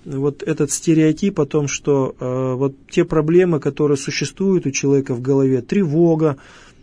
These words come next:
депрессия, агрессия или осенняя депрессия, о которой мы сегодня говорим,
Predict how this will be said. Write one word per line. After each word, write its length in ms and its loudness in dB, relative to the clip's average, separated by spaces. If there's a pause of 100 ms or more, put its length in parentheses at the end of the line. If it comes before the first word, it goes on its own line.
(160)
депрессия, 880 4
агрессия 800 2 (320)
или 180 4
осенняя 520 4
депрессия, 560 2
о 40 0
которой 380 -2
мы 100 0
сегодня 440 0
говорим, 500 0